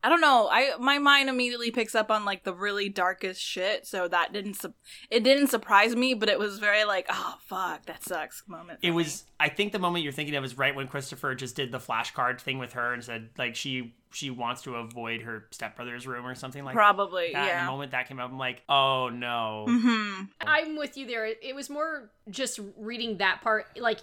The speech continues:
Speaker 3: it told me everything I needed to know.
Speaker 2: Yeah.
Speaker 3: It just got more horrifying when it actually went into a little more detail. I'm like, "You, oh," it just made me hate this person even more. And the sad part, isn't Scott a teenager too?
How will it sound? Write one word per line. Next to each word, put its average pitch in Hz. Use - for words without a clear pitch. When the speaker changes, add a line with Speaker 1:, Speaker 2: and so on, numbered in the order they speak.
Speaker 3:
it 254
told 220
me 214
everything 190
I 180
needed 180
to -
know. 127
Speaker 2:
Yeah. 107
Speaker 3:
It 247
just 262
got 247
more 226
horrifying 220
when 185
it 180
actually 190
went 220
into 214
a -
little 208
more 202
detail. 196
I'm 185
like, 196
"You, 190
oh," 208
it 247
just 254
made 226
me 202
hate 202
this -
person 208
even 190
more. 175
And 294
the 320
sad 403
part, 294
isn't -
Scott 277
a 311
teenager 240
too? 254